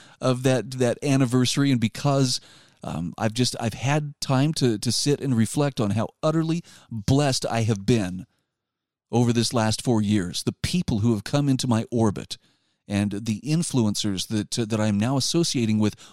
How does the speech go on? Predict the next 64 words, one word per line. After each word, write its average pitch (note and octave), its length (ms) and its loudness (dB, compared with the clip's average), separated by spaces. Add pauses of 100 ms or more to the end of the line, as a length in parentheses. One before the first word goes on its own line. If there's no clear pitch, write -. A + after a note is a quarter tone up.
(120)
on D3+ 120 0
a C3 40 2
very D3 360 0
regular C3 460 2
basis. A#2 480 -2
And B2+ 100 -2
I'm, D#3+ 160 -2
I C#3+ 100 -2
don't E3+ 200 0
mean E3 200 0
to, A2+ 200 2
you A#2 120 0
know, A2 60 0
I'm A2 100 2
not F3+ 160 2
dropping F3 360 2
names, B2 320 0
mind F#2+ 240 0
you. B2+ 100 2 (540)
It's - 180 -4
not B2 180 0
like, A#2 240 -2
"Oh, F3+ 80 -4
yeah, E3 240 -2
well, F2+ 160 -6
you C3 100 0
know, D#3+ 80 -2
like D3+ 160 -2
I C#3 60 -2
was C3+ 120 0
telling G#3 300 -2
the A2+ 80 2
Dalai A2 400 0
Lama G2+ 380 0
at - 180 -8
lunch A2 300 0
the F2+ 120 -6
other F2+ 140 -6
day, - 340 -4
<laughs> - 100 -8
blah, G3+ 220 -6
blah, A2+ 280 -6
blah." G2+ 180 -6 (420)
Nope. G#2 280 -2 (1040)
I'm D#3 160 2
just D3 160 -2
telling C#3+ 320 2
you A#2 220 4
that, G#2+ 360 -2
uh, G2+ 220 0 (140)
I C#3 140 2
have D3+ 180 4
been A#2+ 180 4
moved D3 340 4
into B2+ 300 2
a G#2 60 2
greater A#2+ 380 0
circle C#3 400 0
of G#2 100 0
influence A#2 500 2
than G#2 140 -4
I B2 100 -2
could - 220 -4
have B2+ 260 -4